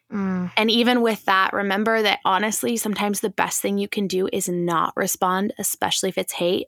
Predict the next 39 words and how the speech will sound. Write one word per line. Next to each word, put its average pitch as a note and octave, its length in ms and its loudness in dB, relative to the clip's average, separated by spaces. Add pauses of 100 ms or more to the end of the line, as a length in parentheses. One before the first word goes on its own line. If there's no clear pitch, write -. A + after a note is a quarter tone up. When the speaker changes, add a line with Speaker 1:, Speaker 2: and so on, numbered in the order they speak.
Speaker 2:
But F#3+ 280 2
if G3 140 -4
I F#3+ 120 2
feel G#3 480 0
like F#3+ 240 2
I'm, F#3 340 -2 (380)
God's G3 240 0
calling G3 400 -2
me G#3 120 0
to G3+ 60 2
respond F#3 460 0
to - 40 -8
that - 160 -2
situation, F#3 680 -2
or, F3+ 440 -2 (300)
you F#3 100 0
know, F3 380 2
he's - 260 -4
put G#3 200 -2
it G3+ 60 2
on F#3+ 100 2
my F3+ 120 0
heart F3+ 300 0
that F#3+ 80 0
I F3+ 80 0
need F3+ 220 -2
to F#3+ 100 -6
share F3+ 240 -2
his F3 220 -2
love F#3 500 2
or F3+ 200 -2
shine F3+ 280 0
his G3 300 0
truth F#3+ 320 0
or F#3+ 120 0
light F#3 300 2
into F#3+ 160 0
the F#3 40 -2
situation, F3 760 -2